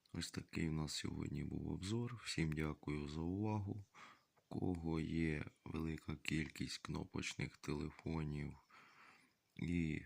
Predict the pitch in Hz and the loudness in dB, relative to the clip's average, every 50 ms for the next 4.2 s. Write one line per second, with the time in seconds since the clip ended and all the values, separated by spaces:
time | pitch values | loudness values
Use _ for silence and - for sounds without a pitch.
0 | - - - 58 76 78 76 71 71 69 - - - - - - 85 - - - | -8 -6 -4 -2 0 0 0 0 -2 -4 -6 -8 -16 -6 2 2 4 6 6 6
1 | - - - - 78 73 71 73 71 69 67 - - - - - - 71 73 73 | 4 2 -2 0 0 0 0 0 0 -2 -2 -4 -10 -10 -6 -4 -2 -2 -2 -2
2 | - - - - 69 69 - - 76 - - - 76 76 73 76 - 76 78 78 | -2 -4 -2 -2 -4 -6 -6 -8 -4 -2 -2 -2 0 -2 -2 -2 -2 -2 0 0
3 | 76 71 - - - - - _ - 62 69 80 80 82 92 113 120 110 - - | 0 0 -2 -6 -10 -16 -10 _ -4 0 2 2 0 2 2 2 2 0 0 -2
4 | 107 98 98 | -2 -2 -2